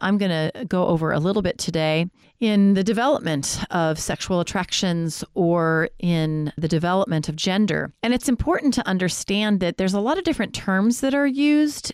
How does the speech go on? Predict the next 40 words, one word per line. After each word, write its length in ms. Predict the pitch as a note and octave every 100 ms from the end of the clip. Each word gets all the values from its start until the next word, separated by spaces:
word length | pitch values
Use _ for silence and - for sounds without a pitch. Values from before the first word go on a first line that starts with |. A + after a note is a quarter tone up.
| -
in 580 | G#3+ G#3 G3+ G3 F#3+ F#3+
exploring 800 | F#3 - - G3+ G3 G3+ E3+ D3+
that. 360 | - C2+ - -
And 400 | - E3+ E3+ E3 -
there's 300 | G3+ G3+ F#3+ F3 - -
both 300 | A3+ B3 F3+
biological 640 | F#3+ A3 C4+ C4+ C4+ B3+
sex, 360 | A3+ B3+ A#3+ -
so 120 | C4
that 160 | G4+ A#4
would 120 | C4
be 140 | B3+
like 340 | G#3+ G3 - F#3
your 100 | E3
D 200 | E3 D#3
N 140 | D3+
A, 440 | A3+ B3 A#3 A3+
that 180 | G#3 -
would 160 | E3+ D#3+
be 240 | D#3+ D3+
your 360 | D#3 D#3 C#3+ D3+
sexual 460 | - D#3 - C#3+
genitals, 640 | C3 F#3+ A3 A3 A3 A#3+ -
although, 480 | E3+ D#3+ E3+ E3 E3
like 240 | E3 D#3+ D#3
I 120 | D3+
mentioned 400 | E3+ F#3 - E3
in 60 |
the 60 | D#3+
previous 460 | - F3 E3+ D#3+ -
broadcast, 680 | E3 E3 - F#3 E3+ -
if 80 | -
someone 380 | - E3 D#3 D#3
is 140 | C#3+
born 400 | - E3 E3 E3+
with 300 | D#3+ D3+ - - _
a 140 | - D#3
varying 720 | F3 F#3 F3+ E3+ E3 D#3+ -
combinations 760 | F#3+ E3+ E3 E3+ - E3 E3 -
of 360 | E3 D#3 D#3+